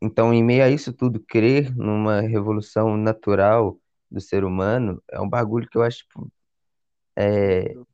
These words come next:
Speaker 2: profundo.
Speaker 1: é profundo, é, é, é, chega a ser, é,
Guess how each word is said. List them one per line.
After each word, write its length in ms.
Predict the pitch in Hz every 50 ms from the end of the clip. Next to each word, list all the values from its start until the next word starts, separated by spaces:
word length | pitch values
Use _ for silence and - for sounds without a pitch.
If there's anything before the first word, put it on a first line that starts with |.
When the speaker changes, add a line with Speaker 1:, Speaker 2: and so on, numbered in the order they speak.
| _
Speaker 2:
profundo. 400 | _ _ _ _ 117 117 117 _ _ _ _ _
Speaker 1:
é 100 | - 117
profundo, 640 | 110 - - 123 127 - - - 123 131 143 143 120 107
é, 100 | 101 98
é, 840 | 90 92 101 101 98 95 92 90 98 98 95 92 90 90 95 92 - -
é, 40 | - _ _ _ _
chega 200 | - - 95 98
a 20 | 113
ser, 180 | 117 - - -
é, 100 | - 131